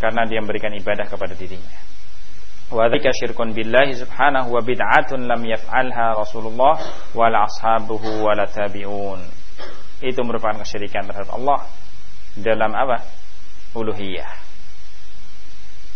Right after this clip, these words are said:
Masalah ibadah uluhiyah. Dan juga bid'ah, perkara baru yang tidak pernah dilakukan oleh Rasul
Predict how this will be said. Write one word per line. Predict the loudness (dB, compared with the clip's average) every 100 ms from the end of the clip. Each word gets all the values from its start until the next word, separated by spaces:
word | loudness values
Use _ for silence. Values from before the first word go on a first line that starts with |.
| 0 -2
Masalah | -2 0
ibadah | 0 2 2 2
uluhiyah. | 2 0 0 0 0 0 0 0 0 0 0 0 0 0 0 0 0 0 0 0
Dan | 0
juga | 2 2 2
bid'ah, | 2 0 0 0 0 0 0 0 0 0
perkara | 0 2 4
baru | 4 4 2 0 0 0 0 0 0 0 0
yang | 0 0
tidak | 0 0
pernah | 0 0
dilakukan | 0 0 0
oleh | 0
Rasul | 0 0 0 0